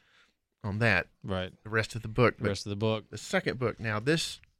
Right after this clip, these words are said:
Speaker 1: journalist comes and takes this soldier, and he comes back to Birmingham, and he goes to work for the newspaper. So it has all the same characters, and they cover the year nineteen forty-eight, which is the Truman Dewey election.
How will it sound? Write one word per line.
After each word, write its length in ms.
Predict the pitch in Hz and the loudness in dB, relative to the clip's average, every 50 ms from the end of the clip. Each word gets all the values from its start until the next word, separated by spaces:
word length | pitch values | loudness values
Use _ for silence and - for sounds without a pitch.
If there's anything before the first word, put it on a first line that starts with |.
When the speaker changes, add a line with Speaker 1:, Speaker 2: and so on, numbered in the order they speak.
| _ _ _ - | _ _ _ -4
Speaker 1:
journalist 600 | - 147 165 185 180 139 120 117 - - _ - | 2 4 4 4 4 2 0 0 -2 -4 _ -4
comes 320 | 139 135 131 131 123 - | 0 0 0 0 -2 -4
and 140 | 113 113 - | -6 -6 -2
takes 280 | - 156 156 156 - - | 0 0 0 0 -2 -8
this 140 | 127 120 | -8 -8
soldier, 560 | - - - 123 127 120 117 127 131 127 117 104 | -8 -4 -2 0 0 0 -2 -4 -4 -4 -4 -4
and 160 | 95 98 113 | -6 -6 -8
he 80 | 123 | -8
comes 220 | - - 123 120 - | -6 -6 -6 -6 -4
back 240 | - 123 120 - - | -2 -2 -2 -2 -4
to 80 | 117 | -8
Birmingham, 540 | 113 120 127 131 135 135 131 127 131 131 131 | -4 -2 0 2 2 2 2 2 0 0 0
and 80 | 131 131 | 0 0
he 60 | 127 | 4
goes 200 | 135 127 127 - | 4 4 4 4
to 100 | - 120 | 2 -2
work 220 | 113 120 120 - | 0 0 -2 -2
for 80 | - 151 | -6 -6
the 80 | 165 185 | -6 -4
newspaper. 680 | 202 262 277 - - - - - - - - - - - | -4 -4 -4 -6 -4 -4 -4 -6 -6 -8 -12 -18 -18 -16
So 180 | - 127 120 | -10 -4 -2
it 60 | 113 123 | 2 2
has 180 | 127 127 120 | 2 2 4
all 160 | 120 117 127 | 2 2 2
the 80 | 151 160 | 2 0
same 260 | - - 147 151 147 | -2 -2 -6 -6 -6
characters, 560 | - - - 175 165 - - - 139 139 - | -8 -4 -2 -2 -2 -2 -6 -6 -6 -6 -4
and 80 | 117 131 | -4 -4
they 120 | 131 131 | -4 -4
cover 260 | - - 143 139 143 135 | 2 2 2 2 2 0
the 120 | 139 127 | -2 0
year 160 | 127 123 123 | 2 2 4
nineteen 420 | 117 117 113 117 - 123 113 113 - _ _ - - - - _ _ _ _ | 6 6 4 4 4 0 0 0 -2 _ _ -20 -20 -20 -20 _ _ _ _
forty-eight, 480 | - 151 151 135 127 123 110 107 113 - | 4 4 6 6 8 6 6 4 4 0
which 280 | 139 127 - - 139 | -4 -4 -6 -8 -10
is 60 | 123 | -8
the 100 | 113 - | -8 -8
Truman 480 | - - - 131 127 127 117 117 117 110 | -10 -2 0 0 2 2 0 0 -2 0
Dewey 420 | 120 123 120 117 117 113 110 110 _ _ _ _ _ _ _ _ _ _ - - | 2 4 4 6 4 4 2 0 _ _ _ _ _ _ _ _ _ _ -10 -8
election. 640 | 113 110 123 127 - - - - - - - - | -2 0 0 0 0 -2 -8 -12 -12 -14 -16 -18